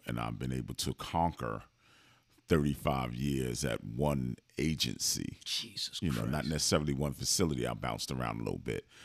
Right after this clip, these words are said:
Speaker 1: But for one agency, it is an amazing task, and it's truly something to aspire. You know, young people think that, um, the things that they do in this lifetime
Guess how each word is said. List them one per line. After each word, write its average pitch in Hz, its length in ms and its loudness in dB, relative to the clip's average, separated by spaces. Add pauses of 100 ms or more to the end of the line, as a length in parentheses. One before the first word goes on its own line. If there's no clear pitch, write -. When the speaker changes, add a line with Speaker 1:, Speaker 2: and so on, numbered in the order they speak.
(200)
Speaker 1:
But 85 140 4
for 82 120 0
one 69 280 2
agency, 67 560 0
it 62 80 0
is 60 140 -4
an 67 80 -2
amazing 65 560 -2
task, 67 520 0
and 52 80 -2
it's 53 120 -2
truly 110 400 2
something 64 560 0 (760)
to 80 200 6
aspire. 73 640 4 (540)
You 67 160 0
know, 58 440 -4
young 69 240 -2
people 64 400 -4
think 69 320 0
that, 60 260 0 (160)
um, 57 520 -4 (1500)
the 78 100 2
things 82 440 2
that 73 160 -4
they 65 140 0
do 85 280 0
in 67 80 0
this 65 180 -4
lifetime 57 840 -4